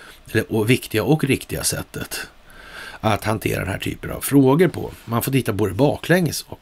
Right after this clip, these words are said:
och upp och ner. Så, det är ungefär som systemet i övrigt alltså.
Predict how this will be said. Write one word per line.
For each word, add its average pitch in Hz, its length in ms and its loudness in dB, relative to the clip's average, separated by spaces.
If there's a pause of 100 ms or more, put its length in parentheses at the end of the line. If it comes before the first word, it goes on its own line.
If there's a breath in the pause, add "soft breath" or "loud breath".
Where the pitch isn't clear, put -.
och - 280 -8
upp - 160 -8
och 90 80 -4
ner. 151 280 2 (800 loud breath)
Så, - 320 0
det 123 80 4
är 139 40 8
ungefär 113 300 2
som 92 180 -2
systemet 95 520 -4
i 117 40 -2
övrigt 135 400 4
alltså. - 300 -6